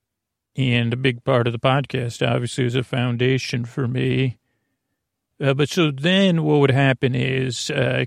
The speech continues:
'cause you, you know, kids, like, even back then, kids love screen time. It's just, I don't know if it's because of, uh, whatever. I don't wanna get into the anthropology side of it, but we love screen time, even though it was a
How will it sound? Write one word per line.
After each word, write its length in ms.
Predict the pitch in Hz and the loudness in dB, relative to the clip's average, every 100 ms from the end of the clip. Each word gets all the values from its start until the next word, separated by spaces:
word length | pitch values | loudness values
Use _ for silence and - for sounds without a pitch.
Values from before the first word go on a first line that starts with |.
| - | 0
'cause 220 | 156 175 | 0 0
you, 180 | 185 180 | -2 -2
you 160 | 180 | 0
know, 140 | 214 185 | 2 2
kids, 340 | - 165 143 | 2 0 2
like, 260 | 143 139 165 | 2 2 0
even 440 | 165 202 214 196 | -4 0 2 4
back 220 | 180 175 | 4 2
then, 180 | 220 127 | 2 0
kids 320 | - 160 - | 0 -4 2
love 160 | 147 131 | 2 2
screen 400 | - - 147 123 | -2 0 2 2
time. 280 | 127 120 127 | 0 -4 -4
It's 160 | 127 | -6
just, 300 | - 135 - | -2 -2 -2
I 300 | 175 135 139 | -4 0 0
don't 140 | 135 139 | 2 2
know 120 | 131 | 2
if 100 | 123 | 2
it's 220 | 120 - | -2 -4
because 460 | 151 139 123 123 143 | -8 -6 -2 -2 0
of, 240 | 120 113 | -2 -2
uh, 280 | 131 143 135 | -6 -4 -2
whatever. 320 | 147 127 120 | 2 4 2
I 80 | 123 | 0
don't 120 | 135 | 2
wanna 180 | 135 127 | 2 2
get 140 | 131 | 2
into 200 | 127 120 | 2 2
the 60 | 127 | 0
anthropology 960 | 135 131 123 131 - 127 127 123 117 127 | 0 0 0 -4 0 2 4 2 0 -4
side 400 | - 123 123 117 | -2 -2 -2 -2
of 100 | 123 | -2
it, 140 | 120 | 0
but 100 | 139 | 2
we 140 | 143 | 2
love 260 | 151 151 135 | 4 4 2
screen 440 | - - 143 135 | -2 0 2 2
time, 320 | 139 135 127 139 | 2 2 2 2
even 260 | 135 139 | 2 2
though 120 | 131 | 2
it 20 | 123 | 2
was 160 | |
a 60 | 113 | 0